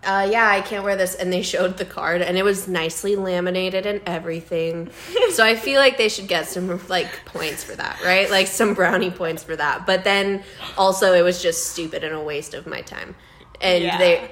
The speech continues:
Speaker 2: And
Speaker 1: they
Speaker 2: you have to serve them.
Speaker 1: Yeah. And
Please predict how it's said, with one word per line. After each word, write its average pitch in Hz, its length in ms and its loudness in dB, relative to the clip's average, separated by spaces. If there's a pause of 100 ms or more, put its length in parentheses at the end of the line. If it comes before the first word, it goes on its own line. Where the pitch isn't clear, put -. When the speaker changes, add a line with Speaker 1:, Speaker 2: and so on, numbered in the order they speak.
(120)
Speaker 2:
And 185 220 2
Speaker 1:
they 180 120 6
Speaker 2:
you 180 40 4
have 175 100 2
to - 60 -6
serve 185 320 -4
them. 190 400 -10
Speaker 1:
Yeah. 190 440 4 (500)
And 208 240 2